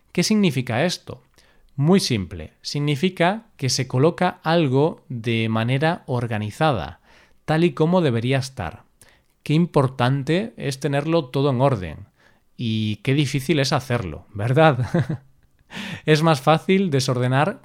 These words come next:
que ordenar, lamentablemente. Por eso, después de desordenar algo, llega el momento de poner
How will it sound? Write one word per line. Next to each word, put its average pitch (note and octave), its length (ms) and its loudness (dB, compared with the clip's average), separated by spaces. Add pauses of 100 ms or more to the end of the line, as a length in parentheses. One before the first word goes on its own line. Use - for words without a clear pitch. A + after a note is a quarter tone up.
(100)
que C#3+ 220 2
ordenar, G#2+ 600 0 (180)
lamentablemente. A2 1200 -2 (480)
Por A#2+ 160 0
eso, D#3 460 2
después B2+ 680 0
de G#2+ 100 -4
desordenar G#2+ 560 -2
algo, D3 480 2 (300)
llega C#3 200 2
el D3+ 80 4
momento E3 500 4
de D3 280 0
poner C#3+ 500 -2